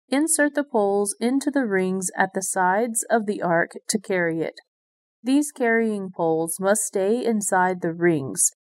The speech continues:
Never remove them, and when the ark is finished,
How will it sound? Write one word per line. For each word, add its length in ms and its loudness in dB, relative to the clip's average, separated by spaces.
Never 320 2
remove 520 2
them, 340 0
and 220 -2
when 100 2
the 140 0
ark 340 0
is 300 -4
finished, 480 0